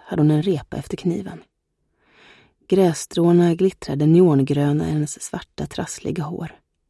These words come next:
Hennes ansikte var svullet av gråt. Chocken satt fortfarande kvar i den tomma blicken och i den öppna munnen med de darrande läpparna. Hon äcklades av sig själv. Så ynklig,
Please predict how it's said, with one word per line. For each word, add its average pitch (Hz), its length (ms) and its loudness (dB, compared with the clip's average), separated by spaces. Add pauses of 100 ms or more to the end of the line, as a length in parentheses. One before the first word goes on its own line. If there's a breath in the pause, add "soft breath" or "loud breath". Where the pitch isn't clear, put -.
(760)
Hennes 151 280 2
ansikte 139 520 0
var 135 80 -4
svullet 139 480 -2
av - 100 -12
gråt. - 520 -14 (1000)
Chocken - 560 0
satt 151 160 -4
fortfarande 151 460 0
kvar 156 300 0
i 156 60 2
den 156 140 2
tomma 147 340 4
blicken 143 500 -2
och 151 60 4
i 147 40 2
den 147 160 2
öppna 151 320 0
munnen 156 400 6
med 156 80 2
de 156 140 2
darrande 143 380 0
läpparna. 170 460 -8 (1160 soft breath)
Hon 185 240 6
äcklades - 600 -8
av 156 80 -4
sig 135 160 -12
själv. - 260 -16 (720)
Så - 260 -8
ynklig, - 680 0